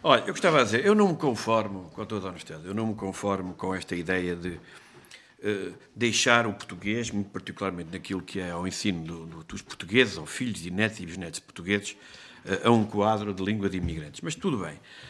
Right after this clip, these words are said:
Mas eu gostava aqui de dizer uma coisa muito importante. Sobre esta matéria, eh, eu fui mesmo acusado, na altura, por políticos luxemburgueses, não ter legitimidade para me pronunciar sobre esta questão.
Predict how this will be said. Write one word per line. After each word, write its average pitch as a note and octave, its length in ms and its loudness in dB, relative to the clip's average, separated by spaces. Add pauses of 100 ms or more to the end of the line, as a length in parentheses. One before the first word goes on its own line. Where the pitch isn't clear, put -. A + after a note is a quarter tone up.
Mas C#3 80 -2
eu F3 60 2
gostava E3 240 6
aqui C#3+ 180 4
de A#2 60 -4
dizer B2+ 180 4
uma A#2 160 4
coisa A#2 260 0
muito A2 300 2
importante. D#2 480 -10
Sobre E3 240 2
esta A#2 180 -4
matéria, G2 540 -6 (960)
eh, B2+ 160 -2
eu F3 60 2
fui F#3+ 160 4
mesmo C3+ 240 6
acusado, E2+ 560 -6 (200)
na G#2+ 140 -4
altura, F2 340 -4
por A#2+ 160 -8
políticos F#2 460 -8
luxemburgueses, F2+ 880 -6 (240)
não G#2+ 180 2
ter A2 160 0
legitimidade G#2 760 -2
para G#2 100 -4
me G2 80 -2
pronunciar F#2+ 540 -6
sobre F#2 240 -6
esta - 180 -8
questão. - 240 -14